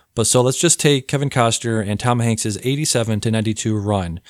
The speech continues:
Kevin Costner has The Untouchables in eighty-seven, Bull Durham in eighty-eight, Field of Dreams in ninety-nine, Dancers with Wolves in ninety, Robin Hood, Prince of Thieves in ninety-one, J F K in ninety-one, The Bodyguard in ninety-two, um, Tom Hanks,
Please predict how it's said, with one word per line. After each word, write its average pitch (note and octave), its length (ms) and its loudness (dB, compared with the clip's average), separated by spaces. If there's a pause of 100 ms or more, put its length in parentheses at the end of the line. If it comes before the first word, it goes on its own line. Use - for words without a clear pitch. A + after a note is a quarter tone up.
(280)
Kevin D3 200 2
Costner B2 380 4
has A2+ 180 2
The A2 60 0
Untouchables C#3 420 0
in C3 60 0
eighty-seven, G#2 640 -2 (260)
Bull A#2+ 120 4
Durham B2+ 260 2
in A2+ 60 0
eighty-eight, G#2 640 -2 (380)
Field B2+ 180 0
of B2+ 60 2
Dreams B2 220 0
in A#2+ 80 0
ninety-nine, G#2+ 560 0 (460)
Dancers B2 340 -2
with A#2+ 80 -4
Wolves B2+ 180 2
in A#2 120 2
ninety, G#2+ 520 -2 (340)
Robin C3 300 0
Hood, B2+ 220 2 (140)
Prince C3+ 160 0
of B2+ 80 -4
Thieves B2 200 2
in A#2 60 2
ninety-one, A2+ 640 0 (160)
J - 140 0
F G3+ 100 0
K B2 160 -2
in A2 80 2
ninety-one, A2+ 600 0 (840)
The A2+ 80 -2
Bodyguard C3+ 380 6
in A#2+ 80 4
ninety-two, A2+ 640 2 (680)
um, F#2+ 680 -2
Tom C3 160 4
Hanks, B2+ 260 0